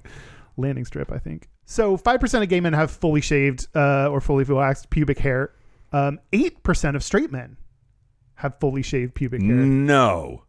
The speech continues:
Speaker 1: Yeah.
Speaker 2: No.
Speaker 1: Yes.
Speaker 2: No.
Speaker 1: Yeah, I, yeah, I can't. <laughs> Yes, that's
Speaker 2: Nope.
Speaker 1: what the data says,
Speaker 2: The
Speaker 1: Mike.
Speaker 2: show is over. You are
Speaker 1: <laughs>
Speaker 2: incorrect.
Speaker 1: This is what does it?
Speaker 2: <laughs> This is, this is what does it.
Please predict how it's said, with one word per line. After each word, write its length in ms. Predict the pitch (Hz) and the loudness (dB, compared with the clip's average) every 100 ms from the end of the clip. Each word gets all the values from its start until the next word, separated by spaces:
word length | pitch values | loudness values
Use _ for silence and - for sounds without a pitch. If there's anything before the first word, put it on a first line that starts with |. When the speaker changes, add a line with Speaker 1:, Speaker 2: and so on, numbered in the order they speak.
| - | -14
Speaker 1:
Yeah. 500 | 123 135 143 127 117 | -8 -2 0 0 0
Speaker 2:
No. 600 | 123 165 151 117 101 135 | 2 4 6 4 2 0
Speaker 1:
Yes. 500 | 151 165 131 - - | 0 0 0 -4 -4
Speaker 2:
No. 480 | 110 110 110 85 73 78 | 0 2 4 2 0 0
Speaker 1:
Yeah, 100 | 202 | 0
I, 80 | 202 180 - | 0 -2 -6
yeah, 220 | 147 226 | 0 2
I 40 | 196 - 160 | 0 -4 -14
can't. 480 | - 240 233 - - - | 0 0 0 -2 -4 0
<laughs> 160 | 240 | 0
Yes, 480 | 208 226 285 175 160 | 0 2 2 2 -2
that's 140 | - 151 | 0 0
Speaker 2:
Nope. 120 | 156 | 0
Speaker 1:
what 80 | 220 | 0
the 100 | 208 | 2
data 340 | 226 254 170 | 2 2 2
says, 280 | - 147 135 | 2 0 2
Speaker 2:
The 60 | |
Speaker 1:
Mike. 140 | 110 170 | 0 4
Speaker 2:
show 200 | 139 131 | 4 4
is 120 | 120 | 4
over. 380 | 110 98 85 104 113 | 2 2 0 0 2
You 120 | 123 | 2
are 160 | 120 127 | 4 2
Speaker 1:
<laughs> 0 | |
Speaker 2:
incorrect. 600 | 131 143 98 90 - - - - - - - - - | 2 2 0 -2 -4 -10 -12 -20 -20 -18 -14 -12 -2
Speaker 1:
This 500 | 202 277 - 175 175 | 0 2 2 0 0
is 80 | 202 | 2
what 200 | 208 180 | 2 4
does 220 | 190 202 | 2 4
it? 280 | - 269 160 | 2 0 -2
Speaker 2:
<laughs> 100 | - | -4
This 240 | 185 160 | -6 -2
is, 160 | 185 175 | -2 -2
this 260 | 127 135 147 | -4 -4 -4
is 120 | 131 | -4
what 220 | 131 143 | -2 -2
does 220 | 98 80 | -2 -4
it. 120 | 73 | -8